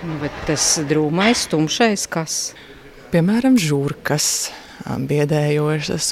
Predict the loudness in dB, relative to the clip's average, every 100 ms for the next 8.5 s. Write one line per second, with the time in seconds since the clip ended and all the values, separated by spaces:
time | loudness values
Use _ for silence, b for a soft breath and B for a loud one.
0 | 2 2 4 2 0 -2 -4 B B B
1 | B B B B 2 4 4 2 0 0
2 | 2 2 2 4 4 2 -2 -2 -2 0
3 | -2 0 0 2 2 0 -2 -6 -10 -12
4 | -8 -2 2 4 4 2 0 0 2 4
5 | 2 2 2 2 4 4 4 2 2 0
6 | 0 B B B B B -6 4 6 8
7 | 6 6 6 4 2 2 6 6 6 2
8 | -2 -4 -2 0